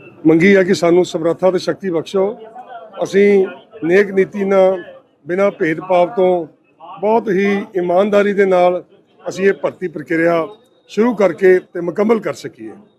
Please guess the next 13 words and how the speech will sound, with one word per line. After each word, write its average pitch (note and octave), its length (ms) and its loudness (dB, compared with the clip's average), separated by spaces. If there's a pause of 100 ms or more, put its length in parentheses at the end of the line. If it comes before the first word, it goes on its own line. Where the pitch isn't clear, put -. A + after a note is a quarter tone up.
(680)
ਭਰਤੀ F#3 320 2
ਜਿਹੜੀ G#3 440 2 (800)
ਅਕਾਲ F#3 240 2
ਤਖਤ F3+ 200 -2
ਸਾਹਿਬ G3 220 -2
ਤੋਂ G3+ 120 -2
ਸਾਡੀ F3+ 240 0
ਜ਼ਿੰਮੇਵਾਰੀ F#3 360 2
ਲੱਗੀ F3+ 280 -2
ਸੀ F3 360 0 (420)
ਸਿੰਘ G3+ 200 -2
ਸਾਹਿਬ F3+ 240 0
ਵੱਲੋਂ, F3+ 360 0